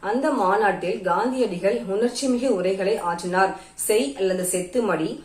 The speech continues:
ஆங்கிலேயர்கள் இந்தியாவை விட்டு வெளியேறும் வரை ஓய மாட்டேன்" என்பன போன்ற உணர்ச்சிமிகு உரையை ஆற்றினார். அன்று ஆகஸ்ட் எட்டாம் தேதி அன்று அந்த தீர்மானம் ஏற்றுக்கொள்ளப்பட்டது.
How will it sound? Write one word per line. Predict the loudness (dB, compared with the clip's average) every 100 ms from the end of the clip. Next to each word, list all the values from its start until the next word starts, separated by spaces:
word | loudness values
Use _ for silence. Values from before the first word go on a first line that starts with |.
| -12
ஆங்கிலேயர்கள் | 0 2 2 2 2 2 0 0
இந்தியாவை | 0 0 2 2 2
விட்டு | 0 -2 -4
வெளியேறும் | -2 0 2 2 2
வரை | 0 0
ஓய | 0 2 2
மாட்டேன்" | 2 0 0 0 -2 -6 -4
என்பன | -2 0 0 0
போன்ற | 0 -2 2 2
உணர்ச்சிமிகு | 2 2 0 2 2 2 2
உரையை | 2 2 0 2
ஆற்றினார். | 0 0 -2 2 2 0 -10 -20 -8
அன்று | -2 0 2 2 2
ஆகஸ்ட் | 4 4 4 2
எட்டாம் | 0 0 0 0 2
தேதி | 0 0 -2
அன்று | -2 0 0
அந்த | 0 0
தீர்மானம் | 0 0 0 2 0 0 -2 -4
ஏற்றுக்கொள்ளப்பட்டது. | -4 -2 0 2 2 0 -4 -2 0 0